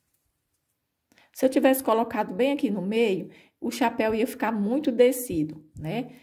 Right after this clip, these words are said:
Ia cobrir aqui o olhinho, e eu não quero isso. Olha, ficou assim, olha que lindo, gente. Eu gostei muito desse chaveiro. Bom, pessoal, agora a gente vai fazer a boca aqui do fantasma.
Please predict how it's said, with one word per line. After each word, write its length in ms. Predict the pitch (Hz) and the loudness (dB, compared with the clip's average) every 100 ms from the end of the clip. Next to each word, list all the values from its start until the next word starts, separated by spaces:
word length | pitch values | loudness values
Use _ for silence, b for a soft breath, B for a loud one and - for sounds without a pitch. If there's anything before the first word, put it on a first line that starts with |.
| B - | B -6
Ia 160 | 196 | -6
cobrir 460 | - 220 202 220 202 | -2 -2 0 2 0
aqui 220 | 202 196 | 0 2
o 100 | 190 | 2
olhinho, 500 | 202 233 233 165 147 | 4 2 0 -4 -4
e 60 | 151 | -4
eu 100 | 160 | -4
não 160 | 160 | -6
quero 340 | 160 220 233 240 | -6 -4 -2 -2
isso. 420 | 156 151 - - _ - - _ _ | -4 -6 -14 -20 _ -20 -20 _ _
Olha, 280 | 180 180 - | -12 -12 -12
ficou 360 | - - 185 | -10 -6 -2
assim, 340 | 208 233 - 175 | -2 -2 -6 -6
olha 200 | 175 196 | -4 -4
que 140 | - | -4
lindo, 340 | 208 196 170 156 | -4 -4 -6 -10
gente. 440 | - 151 156 - _ _ _ _ _ _ _ _ _ _ | -10 -8 -6 -10 _ _ _ _ _ _ _ _ _ _
Eu 100 | 190 | -4
gostei 420 | 208 226 254 269 | -2 0 2 4
muito 420 | 311 165 165 - _ _ _ _ _ _ _ _ _ _ _ _ _ _ _ _ _ - | 2 -4 -10 -14 _ _ _ _ _ _ _ _ _ _ _ _ _ _ _ _ _ -8
desse 280 | 202 190 - | -8 -6 -8
chaveiro. 720 | - 208 202 180 156 156 - _ _ - - _ _ _ _ _ _ _ _ _ _ _ _ _ b b b - | -6 -4 -4 -4 -4 -6 -16 _ _ -20 -20 _ _ _ _ _ _ _ _ _ _ _ _ _ b b b -8
Bom, 180 | 202 226 | -4 0
pessoal, 360 | 202 202 180 | 0 0 0
agora 280 | 190 180 185 | 0 2 0
a 40 | 214 | 0
gente 220 | 202 190 | -2 -2
vai 200 | 214 196 | -2 0
fazer 300 | 208 202 202 | -2 -2 0
a 120 | 190 | -2
boca 380 | 226 175 175 196 | 0 0 2 -2
aqui 160 | - | -4
do 100 | 170 | -6
fantasma. 800 | 185 - 185 - 151 160 208 220 | -6 -8 -10 -6 -2 0 -2 -6